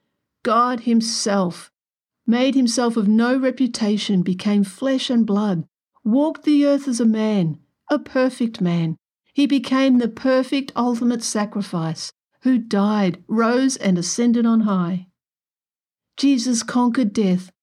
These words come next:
so we can be alive in him, conquered evil and the selfish, corrupted seed of humanity, so we can live an abundant life in him, with him,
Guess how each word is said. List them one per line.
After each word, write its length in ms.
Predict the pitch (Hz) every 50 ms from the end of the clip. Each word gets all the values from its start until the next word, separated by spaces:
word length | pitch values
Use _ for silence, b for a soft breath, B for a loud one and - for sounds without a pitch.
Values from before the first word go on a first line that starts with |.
| _ _ _ _ _ _
so 280 | - - 233 214 220
we 260 | 214 208 254 269 269 269
can 160 | - 294 262
be 140 | 240 233 214
alive 640 | 190 180 180 190 202 208 214 220 233 247 240 240 -
in 200 | - 254 247 240
him, 460 | 226 220 214 190 170 160 165 170 - _ _ _ _ _ _ _ _ _ _ _ -
conquered 420 | - 262 277 285 285 294 311 -
evil 420 | - 254 254 254 247 226 208 180 - -
and 180 | 208 202 202
the 80 | 196 196
selfish, 580 | 185 - - - 247 254 262 254 277 262 -
corrupted 540 | - - 220 202 233 233 240 240 - 254 240
seed 380 | - - - 247 247 247 240 -
of 180 | - 247 233
humanity, 640 | - 247 240 233 202 190 180 180 180 - 175 165 - _ _ _ _ _ _ _ _ _ _ _
so 240 | _ - - 196 196
we 120 | 180 208 196
can 300 | - 202 190 180 180 208
live 280 | 233 240 233 226 226
an 160 | 220 190 185
abundant 580 | 180 170 170 - 202 208 233 233 226 262 254 240
life 540 | 254 226 214 214 220 220 214 220 - - _ _ _ _
in 200 | - 233 220 214 202
him, 400 | - - 202 185 180 170 175 - _ _ _ _ _ _ _ _ -
with 360 | 190 175 247 269 254 233 220
him, 400 | - 208 185 175 175 180 180